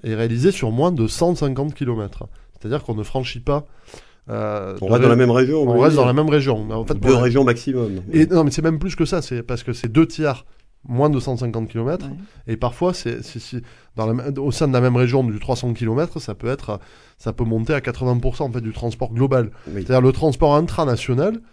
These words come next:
Speaker 3: Oui, il pa-,
Speaker 1: euh,
Speaker 3: il prend par les autoroutes.
Speaker 2: qui passe à travers
Speaker 3: Il passe
Speaker 2: plusieurs
Speaker 3: par les
Speaker 2: régions.
Speaker 3: autoroutes.
Speaker 1: Il passe par les
Speaker 3: Il
Speaker 1: autoroutes.
Speaker 3: passe, et dont là, il
Speaker 2: Oui,
Speaker 3: paye.
Speaker 2: essentiellement, bien
Speaker 3: Soyons
Speaker 2: sûr.
Speaker 3: clairs, on paye.
Speaker 1: En plus, vous parliez tout à l'heure du fret. Euh, je signale qu'il y a un an et demi, il a fallu, euh, que la région,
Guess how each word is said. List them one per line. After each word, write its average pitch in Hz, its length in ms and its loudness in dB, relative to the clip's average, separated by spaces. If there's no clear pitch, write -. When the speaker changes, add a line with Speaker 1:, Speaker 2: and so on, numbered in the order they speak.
Speaker 3:
Oui, 180 140 -4
il 139 40 -8
pa-, 170 160 -6
Speaker 1:
euh, 123 120 -2
Speaker 3:
il 123 100 -4
prend 214 160 0
par 175 200 -2
les 160 240 -4
autoroutes. 156 240 -8
Speaker 2:
qui - 40 -
passe 131 160 4
à 117 40 0
travers 226 240 4
Speaker 3:
Il - 40 2
passe 247 100 6
Speaker 2:
plusieurs 120 200 0
Speaker 3:
par 220 120 4
les 190 100 2
Speaker 2:
régions. 160 180 0
Speaker 3:
autoroutes. 135 240 -4
Speaker 1:
Il 131 40 -6
passe 139 160 0
par 127 140 2
les 131 80 2
Speaker 3:
Il 131 80 0
Speaker 1:
autoroutes. 143 320 2
Speaker 3:
passe, - 260 0
et 180 140 6
dont 202 160 6
là, 208 100 4
il 185 100 2
Speaker 2:
Oui, 117 100 0
Speaker 3:
paye. - 80 -2
Speaker 2:
essentiellement, 131 400 2
bien 104 100 2
Speaker 3:
Soyons 226 140 2
Speaker 2:
sûr. - 80 -2
Speaker 3:
clairs, 240 180 -2
on 190 100 -4
paye. 208 220 -4
Speaker 1:
En 143 140 2
plus, 196 180 -2
vous 165 100 -4
parliez 165 300 4
tout 123 160 4
à 120 80 2
l'heure 107 180 -2
du 104 100 -8
fret. 220 260 -8
Euh, 110 340 -4
je 110 120 -6
signale 127 440 -4
qu'il 113 160 -12
y 104 60 -6
a 104 100 -4
un 110 120 0
an 123 140 4
et 113 80 0
demi, 160 440 -4
il 110 100 -6
a 104 60 -6
fallu, 113 380 -4
euh, 101 40 -8
que - 80 -12
la 104 160 -10
région, 123 540 -4